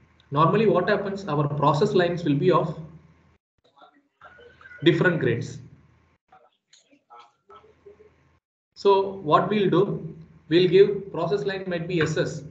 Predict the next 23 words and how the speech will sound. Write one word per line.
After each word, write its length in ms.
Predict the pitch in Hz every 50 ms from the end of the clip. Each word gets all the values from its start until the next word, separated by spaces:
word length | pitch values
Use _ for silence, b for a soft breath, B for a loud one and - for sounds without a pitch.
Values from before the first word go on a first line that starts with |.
| - -
but 160 | 143 143 143
utility 400 | 151 151 151 202 208 - - 196
line 240 | 175 151 143 139 139
may 80 | 139 135
be 160 | 135 165 165
a 300 | 165 156 135 117 - - - -
nitrogen 580 | 135 143 156 156 165 160 - 160 165 156 156 160
purge 220 | 165 170 170 165
line, 380 | 170 143 123 131 147 - - -
which 180 | 147 156 151 160
we'll 200 | 165 165 165 165
be 80 | 180 165
using 340 | 170 165 156 170 160 156
only 160 | 147 156 170 165
during 240 | 151 147 156 151
the 80 | 151 143
shutdown. 380 | - - 123 117 135 139 143 135
Once 240 | 139 147 147 -
after 260 | 127 131 - - 160 -
shutting 320 | - 139 131 170 165 160
down 160 | 151 143 143
the 80 | 135 123
process, 460 | - 120 117 113 - - - - -